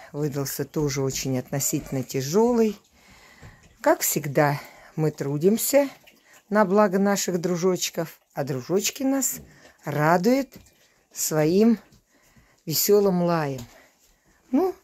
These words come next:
так и должно быть. Равновесие, да, Стёпа? Молодца. И сейчас уже все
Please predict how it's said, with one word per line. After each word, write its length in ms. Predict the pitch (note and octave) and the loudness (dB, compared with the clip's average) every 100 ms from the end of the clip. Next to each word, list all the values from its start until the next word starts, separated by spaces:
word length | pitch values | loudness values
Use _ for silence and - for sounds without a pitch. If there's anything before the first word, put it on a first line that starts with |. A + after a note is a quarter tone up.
| - | -6
так 220 | C#4 C4+ | -4 -2
и 20 | |
должно 500 | G#3+ A#3 G3+ G3 C#4 | 2 2 2 0 0
быть. 380 | E3+ D3 - - _ _ _ _ | -2 -6 -10 -20 _ _ _ _
Равновесие, 800 | E3 F#3 F#3+ G3 E3+ F3+ - D#3 | -2 2 4 4 2 -2 -2 -2
да, 160 | D#3 D#4+ | 0 0
Стёпа? 520 | - - F3 - B2+ - _ - - _ | -2 0 -2 -2 -16 -18 _ -20 -20 _
Молодца. 680 | F#3+ F#3+ D#3+ - - C3 B2 _ _ _ _ - - - - _ _ _ - | -2 0 -2 -6 -10 -10 -12 _ _ _ _ -20 -20 -20 -20 _ _ _ -6
И 60 | |
сейчас 540 | G3+ C4 - F#4 - F#3 | -2 0 0 0 0 -2
уже 240 | E3 B3 | 0 0
все 460 | A#3 - G#3+ B3+ | 0 0 4 4